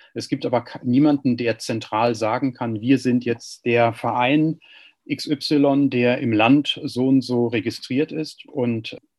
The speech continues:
die Mitgliedschaft in dieser Allianz verwaltet.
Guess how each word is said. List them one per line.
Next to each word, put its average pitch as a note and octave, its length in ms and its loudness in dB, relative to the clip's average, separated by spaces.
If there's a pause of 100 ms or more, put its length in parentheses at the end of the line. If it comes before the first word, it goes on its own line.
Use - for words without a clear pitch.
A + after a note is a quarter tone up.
die A2 80 -2
Mitgliedschaft - 960 -2
in - 180 -8
dieser G#2+ 240 -10
Allianz G2 580 -8
verwaltet. F2+ 640 -10